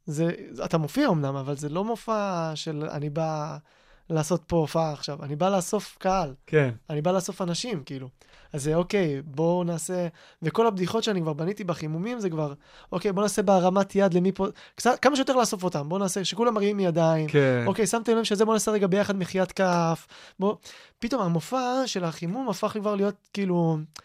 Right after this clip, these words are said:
Speaker 1: זה כבר, זה בכלל לא מופע, זה כבר הפך להיות, כאילו, אוקיי, איך אני אוסף את הקהל, נותן, אחרי שאספתי אותם, נותן להם איזה כמה פאנצ'ים להיכנס לעניינים, תפסתי אותם, הם איתי, קורא למ-, למופע המרכזי שהוא ייהנה. אתה יודע, אבל
Speaker 2: מדהים.
Speaker 1: זה ה-,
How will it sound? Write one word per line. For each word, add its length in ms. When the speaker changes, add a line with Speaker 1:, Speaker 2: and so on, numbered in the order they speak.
Speaker 1:
זה 160
כבר, 240
זה 180
בכלל 240
לא 160
מופע, 340
זה 80
כבר 100
הפך 160
להיות, 160
כאילו, 180
אוקיי, 180
איך 120
אני 60
אוסף 220
את 60
הקהל, 480
נותן, 280
אחרי 200
שאספתי 400
אותם, 160
נותן 200
להם 120
איזה 160
כמה 220
פאנצ'ים 260
להיכנס 300
לעניינים, 720
תפסתי 400
אותם, 80
הם 140
איתי, 280
קורא 240
למ-, 280
למופע 280
המרכזי 340
שהוא 220
ייהנה. 280
אתה 80
יודע, 120
אבל 120
Speaker 2:
מדהים. 180
Speaker 1:
זה 360
ה-, 140